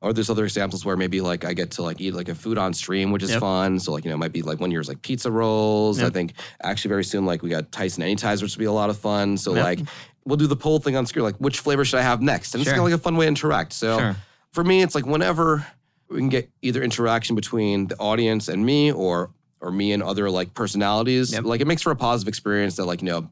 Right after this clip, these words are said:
Speaker 1: you don't know what's gonna happen. And I think that's really, a really positive thing.
Speaker 2: Are you thinking about commerce and how commerce can kind of be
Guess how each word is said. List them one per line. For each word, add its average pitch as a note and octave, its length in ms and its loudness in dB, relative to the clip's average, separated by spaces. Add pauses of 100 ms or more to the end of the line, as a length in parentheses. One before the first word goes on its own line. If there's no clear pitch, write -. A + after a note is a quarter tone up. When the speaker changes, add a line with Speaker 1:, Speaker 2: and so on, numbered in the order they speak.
(120)
Speaker 1:
you A2+ 80 -4
don't A2 160 -2
know G#2 100 0
what's F#2+ 140 -2
gonna F#2+ 140 -4
happen. D#2+ 480 -4
And F2 80 -6
I F2+ 40 -6
think F2+ 140 -4
that's E2 160 -6
really, D#2 220 -6
a C2+ 40 -10
really E2 180 -6
positive D#2+ 380 -6
thing. D#2+ 260 -8 (340)
Speaker 2:
Are D3+ 80 0
you D#3 100 4
thinking F3+ 560 2
about A2+ 480 0 (960)
commerce G#2+ 720 -2
and G#2 120 -6
how G2+ 200 -2
commerce G2+ 480 -4
can G#2+ 200 -6
kind G#2 240 -2
of F#2 120 -2
be F#2 400 -2